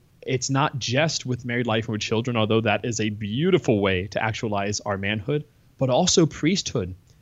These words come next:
being a monk, religious life, consecrated celibacy, this is a way that my manhood could also live to its fullness. But we, how can we know that if we don't see other men living that lifestyle? Men learn how to be men with other men.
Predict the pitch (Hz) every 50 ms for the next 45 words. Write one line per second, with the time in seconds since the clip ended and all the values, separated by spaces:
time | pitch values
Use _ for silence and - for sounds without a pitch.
0 | _ _ _ _ 131 110 135 135 151 170 165 143 123 120 143 180 180 - - -
1 | - - _ _ 127 117 120 117 120 135 147 202 185 - - - 107 110 143 196
2 | 190 131 - - - - _ _ - - - 135 151 165 - 180 165 - 160 147
3 | 131 135 - - 120 147 202 180 175 - - - 107 101 104 - - - - -
4 | - _ - 117 113 131 202 - 254 220 202 185 165 160 151 143 143 - 135 131
5 | 147 160 151 135 131 131 151 170 170 170 156 151 - 143 123 120 131 185 220 -
6 | - - 151 127 117 113 110 - - 110 101 107 - - - 110 101 95 95 95
7 | - - - - - - - - _ _ 127 123 120 135 151 160 160 147 - 151
8 | 151 165 160 - 180 170 151 143 143 135 147 175 170 151 131 117 104 - 131 131
9 | 131 127 123 - - - - 143 143 135 - 127 127 120 131 120 117 120 113 110
10 | 110 110 123 117 120 110 104 101 - 120 107 117 131 131 - - - 104 101 101
11 | 101 - - - - - - - 123 127 131 139 160 180 196 208 220 220 214 -
12 | - 123 127 139 143 151 135 147 143 143 139 151 143 131 120 117 117 120 127 147
13 | 156 135 117 104 - - 117 120 113 117 113 110 98 95 95 92 92 95